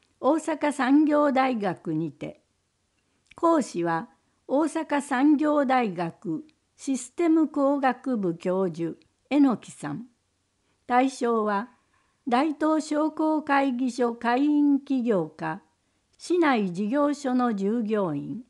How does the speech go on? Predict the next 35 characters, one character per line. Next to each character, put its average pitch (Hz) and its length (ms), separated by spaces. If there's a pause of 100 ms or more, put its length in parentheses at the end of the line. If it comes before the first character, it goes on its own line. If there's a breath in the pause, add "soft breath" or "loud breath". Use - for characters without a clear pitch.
(1120)
定 339 240
員 302 380
は 254 200
十 233 300
人、 156 320 (420)
費 339 140
用 277 260
は 170 160
二 165 180
千 202 460
円。 156 280 (1040)
申 311 240
し - 160
込 311 140
み 302 160
フ 294 140
ォ 285 160
ー - 20
ム 202 160
の 170 360 (120)
キ 262 140
ュ 320 160
ー 311 180
ア - 20
ー 320 40
ル 294 160
コ 294 260
ー 254 60
ド 196 120
が 170 180
出 185 120
て 185 220
い 147 160
ま 147 180
す。 - 220